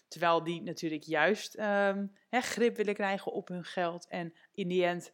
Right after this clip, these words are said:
natuurlijk ook financieel vrij zouden willen zijn. En de mensen die al wel veel omzetten, ja, de mensen die ik ken die veel omzetten, die geven vaak ook alles uit.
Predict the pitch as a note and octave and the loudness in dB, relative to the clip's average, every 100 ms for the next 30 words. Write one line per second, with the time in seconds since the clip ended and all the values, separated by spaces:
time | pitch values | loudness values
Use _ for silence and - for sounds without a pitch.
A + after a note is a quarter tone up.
0 | - E3+ F3+ F3 E3+ - F#3 G3 - A3 | -8 -6 -2 -2 0 0 0 -2 -8 -8
1 | G3+ A3 G#3 G#3+ G#3+ G#3 G#3 G3+ G3+ G3+ | -6 -8 -8 -6 -6 -6 -6 -4 -6 -6
2 | G3 G#3 B3 - _ - - _ _ _ | -6 -4 -6 -8 _ -20 -20 _ _ _
3 | G#3+ G#3 G#3+ G#3 F#3+ G3+ F#3+ F3 E3+ F#3+ | 4 6 6 2 -2 -2 0 2 6 6
4 | G3+ A#3 - A3+ G#3+ A3 A3 A#3+ C#4 - | 4 2 0 0 0 0 2 0 0 -2
5 | _ _ _ _ - F#3 F3 F#3+ G3+ F#3 | _ _ _ _ -4 -2 0 2 2 0
6 | F3+ - A#3 - G3 F#3 C4+ - F#3 F#3 | -6 -4 -4 0 0 0 -2 -4 -8 -6
7 | - G3 F#3 D#3+ F3+ G3+ - A3 G3+ G3 | -6 -6 -4 -6 -6 -8 -4 -4 -4 -8
8 | G3 G3 - F#3+ - A#3 C4+ F3+ - | -10 -10 -10 -12 -14 -10 -10 -10 -14